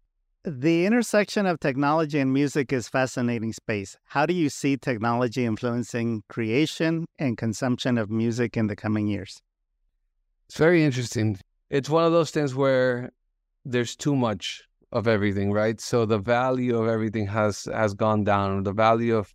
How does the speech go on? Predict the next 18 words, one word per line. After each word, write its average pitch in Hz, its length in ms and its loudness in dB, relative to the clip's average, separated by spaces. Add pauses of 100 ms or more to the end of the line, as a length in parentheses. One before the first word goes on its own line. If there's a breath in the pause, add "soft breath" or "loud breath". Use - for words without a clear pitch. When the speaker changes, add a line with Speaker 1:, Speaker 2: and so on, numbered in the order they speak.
(120)
Speaker 2:
of - 200 -10
content 107 460 2
and 101 100 2
music 104 320 0
has 104 160 2
gone 104 240 0
down. 104 320 0
And 98 120 -6 (520)
it's - 100 -14
gonna 135 140 4
be 135 120 2
interesting 127 560 0
to - 120 -10
see 113 520 -2 (560)
how 120 240 2
it 117 120 4
evolves, 110 440 4
because 98 520 -4